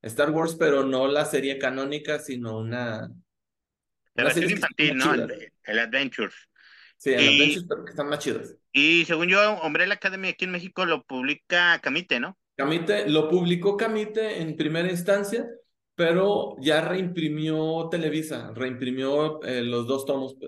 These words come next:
Speaker 1: Primero, no sé si el tercero también lo imprimió ya Televisa.
Speaker 2: ¿En serio? A ver,
Speaker 1: Sí.
Speaker 2: rápido. Bueno,
Speaker 1: Oh,
Speaker 2: sí.
Speaker 1: pues.
Speaker 2: Es que según yo todavía lo vende Camite, ¿a poco los vende piratas? A ver.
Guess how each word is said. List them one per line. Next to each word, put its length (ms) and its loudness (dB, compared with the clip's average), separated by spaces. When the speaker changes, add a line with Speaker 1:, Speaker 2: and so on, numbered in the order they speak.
Speaker 1:
Primero, 340 -2
no 120 -4
sé 140 -4
si 100 -6
el 140 -2
tercero 420 -2
también 260 -4
lo 60 -2
imprimió 400 -2
ya 680 -2
Televisa. 480 0
Speaker 2:
¿En 100 -14
serio? 300 -2
A 160 -4
ver, 180 -4
Speaker 1:
Sí. 80 -6
Speaker 2:
rápido. 240 -10
Bueno, 280 0
Speaker 1:
Oh, 100 0
Speaker 2:
sí. 80 -4
Speaker 1:
pues. 320 -20
Speaker 2:
Es 140 -2
que 80 -2
según 260 4
yo 120 4
todavía 260 6
lo 100 4
vende 260 4
Camite, 440 0
¿a 100 0
poco 600 -2
los 220 -4
vende 220 2
piratas? 520 -4
A 100 -14
ver. 180 -10